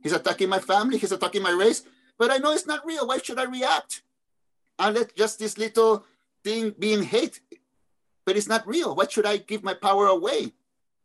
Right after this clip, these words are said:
And this is when we have awareness in our life, in our families, in our,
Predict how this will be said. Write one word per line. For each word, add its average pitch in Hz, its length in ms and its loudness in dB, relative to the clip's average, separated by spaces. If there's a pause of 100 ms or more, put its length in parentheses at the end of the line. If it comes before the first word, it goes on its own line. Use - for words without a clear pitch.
(160)
And 170 100 2
this 208 160 0
is 214 80 2
when 170 160 0
we 180 100 -4
have 180 200 -2
awareness 165 540 0
in 160 180 -2
our 156 100 0
life, 165 380 -2
in 151 80 -4
our 151 80 -4
families, 160 580 -4 (260)
in 156 140 2
our, 147 240 0